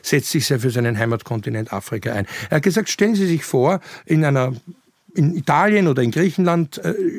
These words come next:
sitzt ein, meinetwegen achtundzwanzigjähriger Soldat der nato mit einem riesen Maschinengewehr vor sich, hinter ihm steht ein Offizier. Auf einmal ko-, es ist sechs Uhr morgens, auf einmal kommen zwanzigtausend unbewaffnete Afrikaner gegangen.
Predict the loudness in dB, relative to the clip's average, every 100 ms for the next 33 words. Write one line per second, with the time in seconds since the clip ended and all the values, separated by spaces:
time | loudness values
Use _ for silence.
0 | -6 -4 -2 -2 -2 0 0 0 -2 -4
1 | -2 -2 0 -2 0 0 0 -4 -2 -2
2 | 0 -2 -2 -2 0 0 -2 -6 -2 0
3 | 0 0 -2 -2 -12 -6 0 0 -2 -6
4 | -4 -2 0 0 0 0 0 0 0 -2
5 | -4 -8 -4 -2 -2 -2 0 0 0 -2
6 | 0 0 0 -2 -4 -6 -4 -6 -6 -8
7 | -14 -4 2 2 2 0 -2 0 0 -2
8 | 0 0 2 0 -2 -2 0 0 2 0
9 | 2 2 0 -2 -2 -2 0 0 0 0
10 | -2 -2 -4 -4 -4 -6 -6 -8 -8 -8
11 | -8 -8 -12 -16